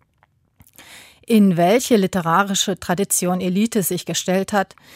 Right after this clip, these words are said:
das verrät uns die Tatsache, dass ein Bild von Hölderlin über seinem Schreibtisch hing.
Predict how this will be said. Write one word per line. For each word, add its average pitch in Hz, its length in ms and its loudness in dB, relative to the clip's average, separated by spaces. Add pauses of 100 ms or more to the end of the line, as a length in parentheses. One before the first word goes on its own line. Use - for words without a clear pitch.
(240)
das 190 200 -2
verrät 185 300 -4
uns 190 180 -2
die 175 140 -4
Tatsache, 185 680 -4
dass 180 200 -4
ein 185 160 -4
Bild 190 220 -2
von 175 180 -4
Hölderlin 202 760 0 (100)
über 190 180 -4
seinem 202 280 0
Schreibtisch - 560 -6
hing. 190 180 -10